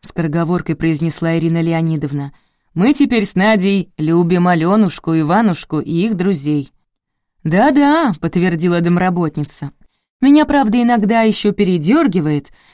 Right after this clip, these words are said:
но это потому, что я пока не отработала программу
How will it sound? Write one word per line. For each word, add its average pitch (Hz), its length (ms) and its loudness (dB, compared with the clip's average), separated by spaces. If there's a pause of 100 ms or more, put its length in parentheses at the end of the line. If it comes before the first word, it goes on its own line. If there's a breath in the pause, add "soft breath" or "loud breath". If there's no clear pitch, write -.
(120)
но 180 160 0
это 190 160 -2
потому, 190 460 2
что - 180 -4
я 302 160 0
пока 247 420 0 (160 loud breath)
не 208 160 2
отработала 202 640 0
программу 180 760 0